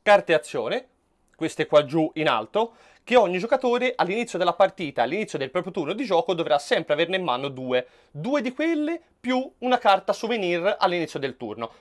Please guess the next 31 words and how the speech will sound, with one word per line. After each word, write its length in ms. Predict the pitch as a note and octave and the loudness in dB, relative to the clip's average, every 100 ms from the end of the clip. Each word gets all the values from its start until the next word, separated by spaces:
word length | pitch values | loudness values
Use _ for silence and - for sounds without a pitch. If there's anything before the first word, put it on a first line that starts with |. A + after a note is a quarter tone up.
| - | 2
Poi 120 | A#3+ | 2
ovviamente 380 | A#3 A3 G#3 G#3 | 2 -2 -4 -4
le 80 | |
carte 300 | E3+ D#3+ - | 2 2 2
souvenir, 420 | B2 D#3+ E3 C#3 - | -8 -4 -4 -4 -6
che 120 | C#3+ | -8
sono 220 | - A#2+ | -8 -10
queste 200 | C3+ - | -10 -12
qua 140 | - | -10
giù 180 | B2+ C3+ | -8 -8
verdi 280 | C3 B2+ C#3+ | -6 -4 -2
accanto, 520 | F3 C#3+ G#2+ - C#3+ - - | 0 -2 -4 -4 -6 -6 -20
si 180 | - F#3 | -8 -2
potranno 420 | G3 F#3 C#3+ C#3 | 0 0 0 0
guadagnare 500 | C3+ D#3 C3+ B2+ B2 | -2 -2 0 0 0
in 60 | |
altri 240 | B2 B2 C#3+ | -2 -6 -6
modi 260 | A#2 A#2+ | -4 -4
durante 300 | B2 B2 A#2+ | -4 -4 -4
il 60 | A#2+ | -10
corso 280 | - A2+ B2+ | -8 -8 -6
della 140 | A2+ | -6
partita. 400 | - A#2 A2 A#2+ | -4 -6 -6 -8
Comunque 480 | G#3 F#3+ B2+ B2+ A#2+ - - | -6 -4 -6 -6 -8 -8 -18
la 120 | - C#3+ | -4 2
cosa 240 | A#3 A#3 | 2 0
più 100 | A#3+ | -6
importante 500 | A3 B3+ B3+ D4 A#3+ | -6 -6 -4 -4 -4
sono 340 | - B2 A2+ | -6 -8 -6
due 460 | B2 C3 A3 D4 A#3+ | -8 -8 -4 0 0
carte 580 | - G#3 A3+ - A3+ | 4 2 2 -2 -2